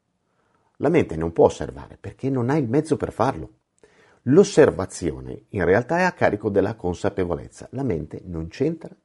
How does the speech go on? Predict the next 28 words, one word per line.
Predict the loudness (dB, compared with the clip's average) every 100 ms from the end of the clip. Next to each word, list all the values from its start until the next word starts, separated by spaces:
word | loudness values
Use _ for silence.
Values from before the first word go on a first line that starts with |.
| -12
niente | -4 0 0 0
con | -6 -8
l'osservazione. | -8 -10 -10 -12 -16 -20 -20 _ _ _ _ _
C'entra | -4 -2
col | 2 4
guardare, | 4 4 2 0
ma | -4
non | -8
col | -4 -4
vedere. | -2 -4 -6 -10 _ _ _ _ _ _ _ _ _ _
E | -6
questo | 0 0 4 2 4
è |
il | 4 4
secondo | 0 2 4 4
motivo | 2 2 0 -2
per | -4 -6
cui | -2 -2 -2
osservare | -6 0 2 2 -2
è |
così | -2 -8
difficile. | -12 -8 -6 -6 -10 -4
Noi | -2
siamo | 0 0 -2 -2
abituati | -4 -4 -6 0 0 0 -6 -10 -10 _ _ -10
a | -10
chiamare | -2 0 2 2 2
osservazione | 2 0 2 4 4 2 -2 0 0 0 -6 -6 _